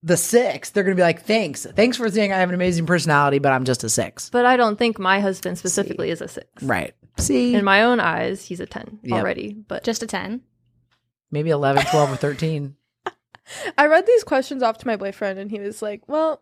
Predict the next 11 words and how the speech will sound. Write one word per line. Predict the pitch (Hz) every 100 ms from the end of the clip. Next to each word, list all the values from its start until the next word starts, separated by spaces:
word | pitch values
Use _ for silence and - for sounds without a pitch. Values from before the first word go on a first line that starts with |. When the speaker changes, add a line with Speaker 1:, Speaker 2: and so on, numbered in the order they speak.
| -
Speaker 4:
I'm | 262
a | 262
six." | 202 196 - -
And | 277
I | 311
was |
like, | 349 339 _ 233 240
"Okay." | 294 - 214 202 403 415 - -
<laughs> | 226 - 220 359 - -
Speaker 2:
Humble. | - 220 214 202 208 - - -
Speaker 4:
But | 233 277 254 233 - 170